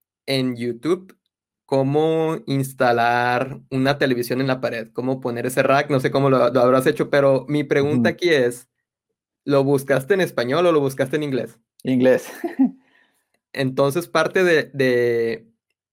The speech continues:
Speaker 1: de lo, bueno, de lo que haces, por lo general todo lo buscas en inglés y siempre ha sido así desde que,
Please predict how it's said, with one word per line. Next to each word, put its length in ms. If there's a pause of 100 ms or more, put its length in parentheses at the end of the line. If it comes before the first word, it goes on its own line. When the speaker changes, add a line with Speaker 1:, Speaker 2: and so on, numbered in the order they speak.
(240)
Speaker 1:
de 180
lo, 400
bueno, 200
de 80
lo 120
que 100
haces, 380 (140)
por 120
lo 100
general 400
todo 160
lo 120
buscas 360
en 100
inglés 560 (100)
y 180
siempre 500
ha 80
sido 280
así 420
desde 340
que, 480